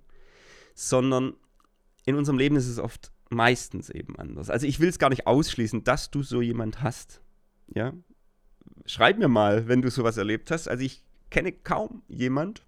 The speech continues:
der so diesen einen Mentor hat und der dann vielleicht dann auch noch gestorben ist, so dass du dann <laughs> allein stehen musst. Das wäre natürlich dann krass, aber ich kenne eigentlich kaum jemand. Und was ich eben so erfahre, ist, wenn ich so umhergehe, dass Leute denken, „Boah, wenn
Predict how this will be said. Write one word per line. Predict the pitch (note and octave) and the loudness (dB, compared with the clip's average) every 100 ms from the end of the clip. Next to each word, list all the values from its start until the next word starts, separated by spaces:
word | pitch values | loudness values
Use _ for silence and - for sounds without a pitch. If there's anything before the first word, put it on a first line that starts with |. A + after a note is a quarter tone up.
| _ _ _ _ - - - | _ _ _ _ -20 -20 -8
der | A#2+ C3+ | -2 -2
so | C3+ C3+ | -2 -4
diesen | C3+ C3+ - | -4 -6 -8
einen | - F3+ F3 D#3+ - | -6 -4 -6 -8 -4
Mentor | B2+ C3+ C#3+ - A2+ A2 - - - | 0 0 -2 -4 -4 -4 -8 -20 -6
hat | B2 - | -4 -2
und | C#3+ | 0
der | D#3 | 2
dann | D3+ C#3 | 0 0
vielleicht | A2+ A#2+ - | 2 4 4
dann | A#2+ | 2
auch | A#2+ | -2
noch | B2 - | -4 -10
gestorben | A#2 - G#2+ A2 D3+ | -12 -6 -4 -2 -2
ist, | A#2 - | -6 -8
so | A#2+ | -8
dass | A2+ - | -8 -6
du | A#2+ | -2
dann | C3+ | 0
<laughs> | |
allein | - A2 G#2+ C3+ C3+ F#3+ - - | 2 2 2 2 0 -8 -14 -18
stehen | - - A#2 | -10 0 2
musst. | C3 C#3 - - | 2 0 -4 -16
Das | - A2+ | -10 -4
wäre | A2+ | -2
natürlich | A#2 A2+ A#2+ A2 | -2 -4 -8 -8
dann | A2+ A2 - _ | -8 -10 -12 _
krass, | - A#2+ - | -4 -4 -2
aber | A#2+ B2 B2 - - - _ _ _ - | 0 2 0 -4 -20 -20 _ _ _ -14
ich | C3 | -8
kenne | - A3+ | -2 -2
eigentlich | C3 A2+ | -2 -4
kaum | A#2+ G#2 G2+ | 0 0 0
jemand. | G#2 G2+ G#2 - - - _ _ _ _ _ _ _ _ _ | 0 -2 -4 -10 -18 -20 _ _ _ _ _ _ _ _ _
Und | - C#3+ D3 - - _ _ | -2 -2 -2 -8 -18 _ _
was | - D3 D#3 | -6 -4 -4
ich | D3+ - | -6 -4
eben | D#3+ E3 | -2 -2
so | D#3+ | -4
erfahre, | C3+ - B2 C3 F#3 F3 | -6 -2 -2 0 -2 -2
ist, | D#3+ C#3+ | -4 -4
wenn | C3+ | -6
ich | - | -4
so | C#3+ C3 B2 | -4 -4 -4
umhergehe, | B2+ C3 B2+ A#2+ D3+ D3 C#3+ | -4 -2 2 4 2 2 0
dass | B2+ - | -2 -4
Leute | G#2 C3 C#3+ | -2 -2 -2
denken, | C3+ C3+ B2+ | -4 -4 -4
„Boah, | C3+ C3+ C#3+ | -4 -4 -4
wenn | C#3+ D3+ | -6 -6